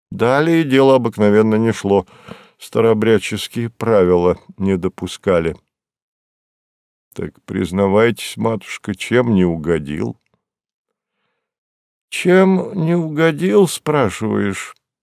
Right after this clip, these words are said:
Мария Фёдоровна помедлила с ответом, потому что в комнату вошла прислуга Прасковья и, бросив на Савву приветливый взгляд, поставила на столик две чашки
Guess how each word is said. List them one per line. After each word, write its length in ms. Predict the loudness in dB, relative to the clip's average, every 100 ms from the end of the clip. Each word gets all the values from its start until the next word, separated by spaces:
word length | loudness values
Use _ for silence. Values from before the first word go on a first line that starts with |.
| _ _ _ _ _ _ _ _
Мария 400 | -6 -2 -2 -2
Фёдоровна 580 | -2 -2 0 0 0 -2
помедлила 720 | 0 0 2 0 0 -2 -2
с 120 | -6
ответом, 520 | -8 -8 -6 -4 -4 -6
потому 360 | -6 -4 -4
что 240 | -6 -10 -12
в 120 | -12
комнату 580 | -6 -2 -2 -4 -6 -4
вошла 440 | -4 -4 -2 -2
прислуга 600 | -2 -8 -8 -8 -6 -6
Прасковья 720 | -6 -6 -6 -8 -6 -4 -4 -6 -14 -20 _ _ _
и, 120 | -6 -4
бросив 580 | 0 0 0 -2 -4
на 140 | 0 0
Савву 600 | 0 0 2 2 0 -2
приветливый 840 | -2 -2 0 0 0 0 2 0
взгляд, 540 | -2 -4 0 2 2 0
поставила 720 | -2 -2 -2 0 2 2 2
на 180 | 0 -2
столик 640 | -4 -6 -2 -2 -6 _ -20 -20 _ _ -12
две 400 | -4 -2 0 -2
чашки 600 | -2 -2 -2 -6 -8